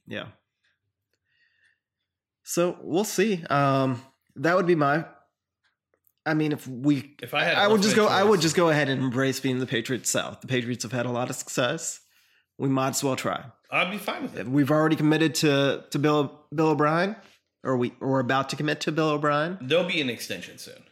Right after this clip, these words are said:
Speaker 1: Yeah, as long as we get the G M who we want. The reason it hasn't been signed
Speaker 2: I think
Speaker 1: is he wants to have that say during the, uh, during that four-man panel.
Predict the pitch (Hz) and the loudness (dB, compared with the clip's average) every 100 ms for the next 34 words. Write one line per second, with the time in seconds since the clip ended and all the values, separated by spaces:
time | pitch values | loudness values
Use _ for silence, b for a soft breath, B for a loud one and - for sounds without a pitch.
0 | - 151 95 101 - 147 160 151 147 139 | -4 -2 -2 -4 -2 2 2 2 2 0
1 | 120 113 127 117 113 107 - 135 127 120 | -2 -2 -2 -2 -6 -12 -8 -4 -4 -2
2 | 127 98 - 151 170 156 147 139 131 131 | -2 -4 -4 2 2 4 2 2 0 -2
3 | 120 - 135 135 160 160 - 139 185 156 | -4 -2 -2 0 -2 -4 -6 -6 -2 -2
4 | 160 170 180 151 156 151 - 135 139 123 | 0 2 2 4 2 0 0 0 0 0
5 | 131 - - 139 127 117 127 123 123 120 | -2 -2 0 2 2 0 0 -2 -2 0
6 | 107 113 120 - b b b b b - | 0 -2 -6 -16 b b b b b -12
7 | 127 143 135 120 - b b b - 131 | 0 2 2 0 -6 b b b -4 -2
8 | 113 - 143 135 123 117 131 117 95 | 0 0 2 2 0 0 -2 -2 -4